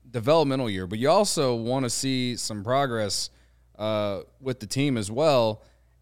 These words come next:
And, you know, I just did not understand why we didn't have Nico Hoerner or Alf-,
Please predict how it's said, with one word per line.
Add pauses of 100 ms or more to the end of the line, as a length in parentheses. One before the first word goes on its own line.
And, (300)
you
know, (640)
I
just
did
not
understand
why (640)
we
didn't
have
Nico
Hoerner
or
Alf-,